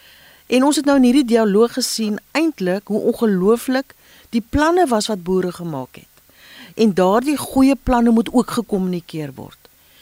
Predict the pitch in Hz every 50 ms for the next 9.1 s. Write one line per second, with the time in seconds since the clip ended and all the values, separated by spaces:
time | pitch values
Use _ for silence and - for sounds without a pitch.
0 | _ _ _ _ _ - 247 277 247 226 247 294 392 - - - 392 - - 302
1 | 320 - - - 339 311 302 285 277 _ - 285 302 339 381 359 277 196 170 160
2 | 143 120 117 104 - - _ _ _ _ _ _ _ _ _ _ _ _ _ _
3 | 180 226 320 349 330 285 302 330 339 - _ _ - _ _ _ _ _ _ _
4 | _ _ - 330 349 339 311 285 - - 254 240 233 226 226 - 202 170 156 143
5 | 135 135 139 _ _ _ _ _ _ _ - - - _ _ - 208 269 330 349
6 | 320 269 247 262 247 254 247 - - 220 220 208 202 190 180 185 175 180 214 269
7 | 247 190 175 165 165 180 196 - _ _ _ _ _ _ _ _ _ - 185 185
8 | 185 190 214 220 240 269 - _ _ _ _ 285 311 349 370 320 226 147 123 104
9 | 107 -